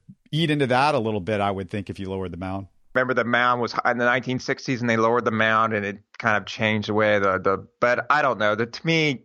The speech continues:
Speaker 2: again, a lot of this is more just to, like, it's food for thought. It's to get the talks or conversation started. But you notice, like, in the National Football League, they have no problem with changing rules, with changing the game,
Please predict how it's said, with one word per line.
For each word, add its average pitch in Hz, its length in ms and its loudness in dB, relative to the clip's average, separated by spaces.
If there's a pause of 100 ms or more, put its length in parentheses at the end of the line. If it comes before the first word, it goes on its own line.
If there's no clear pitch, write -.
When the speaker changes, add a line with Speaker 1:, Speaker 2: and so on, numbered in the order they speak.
(160)
Speaker 2:
again, 147 240 2
a 143 60 4
lot 160 240 4
of 175 80 0
this 160 220 0
is 120 100 -8
more 135 300 2
just 123 240 -4
to, 123 80 -14
like, 117 440 2
it's - 200 -2
food 143 340 0
for 117 220 -2
thought. 131 560 0
It's - 240 -10 (100)
to 117 80 -8
get 123 300 -2
the 107 340 0
talks 107 400 0
or 107 60 -8
conversation 104 680 -2
started. 113 540 0 (340)
But 147 120 0
you 156 80 2
notice, 190 320 2
like, 156 200 0
in 135 60 -2
the 127 80 -2
National 135 380 0
Football 135 420 0
League, 113 220 2
they 123 100 4
have 123 240 -2
no 131 260 0
problem 120 680 0
with 104 160 -6
changing 127 400 0
rules, 117 680 2
with 110 200 -4
changing 131 400 2
the 123 80 2
game, 110 580 2